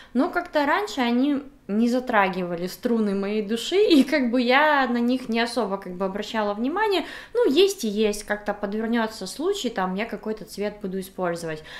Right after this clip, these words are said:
Но вот это конкретно, вот эта формулировка вот этих двух карандашей очень мне понравилась. Вот сейчас я вам попробую продемонстрировать. Давайте,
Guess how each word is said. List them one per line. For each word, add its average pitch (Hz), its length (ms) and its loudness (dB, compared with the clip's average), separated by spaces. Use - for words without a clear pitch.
Но 233 260 6
вот 226 260 -6
это 403 260 0
конкретно, 240 520 -2
вот 202 120 -6
эта 214 180 -4
формулировка 208 1200 -4
вот 185 140 -8
этих 208 260 -6
двух 202 200 -8
карандашей 208 640 -4
очень 208 360 2
мне 175 140 -6
понравилась. 254 600 0
Вот 196 160 -10
сейчас 208 300 -4
я 185 120 -4
вам 180 120 -6
попробую 185 460 -4
продемонстрировать. 190 840 -6
Давайте, 196 380 -4